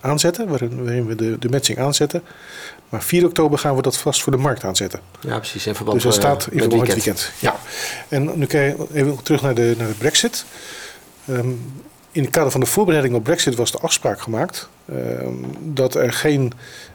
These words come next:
Speaker 1: zending de terminal zou verlaten als er geen goede opvolgende aangifte was. En de tweede afspraak was er komt geen zending de terminal op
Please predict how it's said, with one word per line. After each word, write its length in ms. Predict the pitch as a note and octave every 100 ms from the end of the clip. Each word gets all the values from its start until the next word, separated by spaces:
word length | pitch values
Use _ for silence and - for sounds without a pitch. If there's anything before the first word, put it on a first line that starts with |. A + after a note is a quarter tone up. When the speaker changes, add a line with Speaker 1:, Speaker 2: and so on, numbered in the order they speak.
| -
Speaker 1:
zending 580 | B2 E3+ G#3 C3 A#2+ C3
de 100 | B2
terminal 400 | D#3 C3+ B2 A2+
zou 180 | A2+
verlaten 480 | - A#2 C3 D3+ G#3 - - _
als 180 | - A#2
er 60 | C3
geen 160 | C#3
goede 260 | B2+ C#3 A#2+
opvolgende 440 | B2 - B2 A#2+
aangifte 380 | - - - -
was. 280 | - - - _ - - - - - - - - - -
En 100 | A#2
de 60 |
tweede 260 | - C#3 D3
afspraak 360 | D#3 - D#3 C3+
was 420 | E3 - - - - _ -
er 80 | A#2+
komt 200 | B2+ -
geen 200 | A#2+ A2+
zending 260 | D3 B2+
de 140 | A2 -
terminal 380 | C3 A2 G#2+ -
op 280 | A3 -